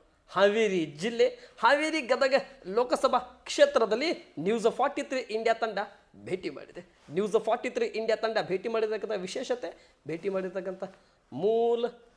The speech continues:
ಅಜೆಂಡಾ ಲೋಕಲ್ ಬಾಡಿ ಚುನಾವಣೆ ವಿಷಯದಲ್ಲಿ. ಇಂದು ಹಾವೇರಿ ಜಿಲ್ಲೆಯ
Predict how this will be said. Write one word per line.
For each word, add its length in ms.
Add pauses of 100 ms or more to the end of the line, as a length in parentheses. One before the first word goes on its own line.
ಅಜೆಂಡಾ 560 (560)
ಲೋಕಲ್ 600
ಬಾಡಿ 480 (320)
ಚುನಾವಣೆ 500 (400)
ವಿಷಯದಲ್ಲಿ. 580 (360)
ಇಂದು 400
ಹಾವೇರಿ 500
ಜಿಲ್ಲೆಯ 580